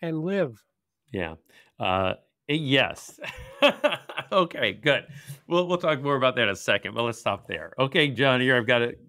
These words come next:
Speaker 2: I've, I've, I've got three questions for you, okay?
Speaker 1: Okay.
Speaker 2: All right, so first question is, um, the people, they, they, they, they, they say they're sorry, right? They come to Moses, and they, they make a request of Moses, and what they, they want Moses to pray for 'em, right?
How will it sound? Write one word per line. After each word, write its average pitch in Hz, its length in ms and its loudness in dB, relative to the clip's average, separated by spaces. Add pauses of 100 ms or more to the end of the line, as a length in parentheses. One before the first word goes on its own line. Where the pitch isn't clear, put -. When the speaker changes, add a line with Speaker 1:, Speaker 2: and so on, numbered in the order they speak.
(220)
Speaker 2:
I've, 120 200 -4 (100)
I've, 120 140 -4 (100)
I've 101 140 -4
got 110 200 0
three 135 180 -2
questions 110 440 -2
for 82 240 -12
you, 82 120 -10
okay? 95 360 -2 (300)
Speaker 1:
Okay. 175 380 -4 (360)
Speaker 2:
All 117 80 0
right, - 120 -4
so - 100 -20
first 160 260 4
question 143 400 0
is, - 360 -10 (500)
um, 98 320 -2
the 104 80 -4
people, 170 540 2 (100)
they, 127 240 -8
they, 104 220 0
they, 92 220 -8 (200)
they, 80 240 -10
they 80 80 -10
say 190 180 2
they're 196 100 4
sorry, 143 420 2
right? 120 220 0
They 104 120 -8
come 185 180 0
to 190 60 0
Moses, 123 540 0 (420)
and 107 440 0 (260)
they, 123 220 -2
they 113 160 0
make 135 280 2
a - 20 -4
request 135 400 -2
of 127 80 -6
Moses, 110 340 -4
and 110 120 -4
what 160 120 0
they, 135 220 -2
they 127 140 0
want 151 180 -2
Moses 135 240 0
to 120 80 -4
pray 135 340 2
for 87 280 -6
'em, 80 100 -14
right? 95 240 -2